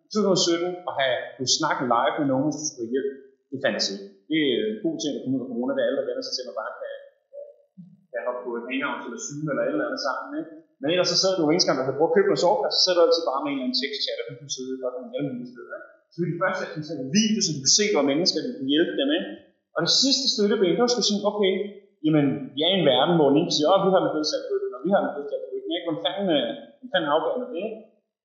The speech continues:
Jamen, det er jo så fundet ud af at støtte os op af, at lige pludselig de her kunder reviews. De havde jo faktisk rigtig mange, øh, glade kunder. Hvis nu er lidt seriøse omkring at indsamle reviewsene og få dem til at, at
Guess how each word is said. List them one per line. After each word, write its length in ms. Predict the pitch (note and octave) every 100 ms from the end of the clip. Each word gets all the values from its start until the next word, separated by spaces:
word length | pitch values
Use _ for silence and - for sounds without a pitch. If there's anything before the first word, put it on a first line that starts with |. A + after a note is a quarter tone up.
| -
Jamen, 220 | D#3 D3+ C#3 - - -
det 60 | -
er 60 | G3
jo 60 |
så 40 | F#3+
fundet 160 | F3+ F#3
ud 60 |
af 40 | E3+
at 60 | -
støtte 160 | E3+
os 100 | E3 F#3+
op 80 | A3
af, 40 | D3+
at 200 | F3+ F3+
lige 120 | E3+
pludselig 280 | D3+ - -
de 60 | -
her 100 | E3 -
kunder 200 | F3 F#3 F#3+
reviews. 360 | C#3 A#2+ - - - _ _ _ -
De 260 | D#3 D3+ -
havde 140 | G3 G#3+
jo 40 | G3+
faktisk 240 | D3+ F#3 -
rigtig 160 | - F3+
mange, 160 | C#3 D3+ E3 D#3+ C3
øh, 120 | B2 A#2
glade 200 | B2+ B2+ G3+
kunder. 200 | G#3+ B3+ B3+ -
Hvis 140 | - D3+
nu 60 | F#3+
er 40 | F#3+
lidt 140 | F3+ -
seriøse 340 | E3+ F#3 E3 C#3+
omkring 240 | B2+ D#3+ D3
at 60 | D3
indsamle 340 | F#3+ F3+ C#3+ C3
reviewsene 420 | C3+ D#3+ A3 G#3+ B3+
og 40 | C#3
få 60 | C3
dem 80 | C3
til 100 | E3 E3 C#3+
at, 120 | A#2 - - - _ _ _
at 60 | -